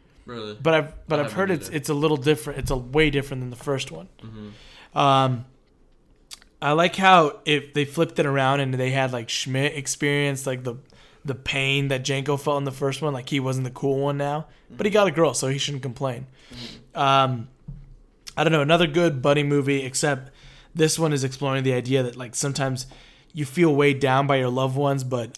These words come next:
Speaker 2: but through communication, you can get to a point of realization where, like, your friends and those who care about you don't actually drag you down, but they lift you up.
Speaker 1: Sometimes you can relate to that. Like,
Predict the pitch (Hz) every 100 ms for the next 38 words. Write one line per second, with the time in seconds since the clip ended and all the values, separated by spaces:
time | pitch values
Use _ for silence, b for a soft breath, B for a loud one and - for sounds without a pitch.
0 | - 139 160 - 160 160 160 160 139 -
1 | 151 143 170 160 147 135 139 127 139 131
2 | - - 131 147 135 131 123 120 127 -
3 | 123 120 117 113 - B B B B B
4 | 143 151 147 156 147 131 135 127 131 175
5 | 165 135 127 127 127 127 139 135 - 131
6 | 127 123 120 131 127 123 120 120 123 -
7 | 120 123 - _ _ _ - 143 151 131
8 | 120 120 113 101 107 - 117 101 110